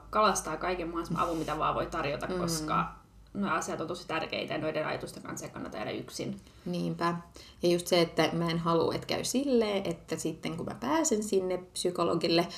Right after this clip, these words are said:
Speaker 2: niin sit mä oonkin lähdössä jo <laughs> synnytykseen, että et,
Speaker 1: Mm.
Speaker 2: ettei se menisi niinku ihan viime tinkaa, koska sit ei, ei ehdi käsittelemään niitä.
Speaker 1: Näin just.
Speaker 2: Ja sitten mä en tiedä,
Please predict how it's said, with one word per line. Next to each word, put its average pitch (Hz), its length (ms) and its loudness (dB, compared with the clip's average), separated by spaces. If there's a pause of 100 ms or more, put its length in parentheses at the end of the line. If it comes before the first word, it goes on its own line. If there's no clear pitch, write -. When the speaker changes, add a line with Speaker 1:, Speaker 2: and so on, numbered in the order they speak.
(280)
Speaker 2:
niin 151 460 2
sit 156 220 2
mä - 240 -2
oonkin 156 280 0
lähdössä - 320 2
jo 220 100 8 (220)
<laughs> 202 180 6
synnytykseen, - 760 4
että - 260 2
et, - 160 4
Speaker 1:
Mm. 196 320 2
Speaker 2:
ettei 175 320 2
se 175 100 0
menisi 170 320 -2
niinku 165 220 -2
ihan 175 160 2
viime 175 240 0
tinkaa, 214 480 0
koska 214 300 0
sit 208 240 -2
ei, 202 240 0 (680)
ei 196 180 8
ehdi 185 200 4
käsittelemään 220 680 0
niitä. 220 260 2 (340)
Speaker 1:
Näin 208 200 -6
just. 208 340 -10 (840)
Speaker 2:
Ja 180 160 4
sitten 185 320 4
mä 175 60 0
en 175 100 0
tiedä, 180 240 6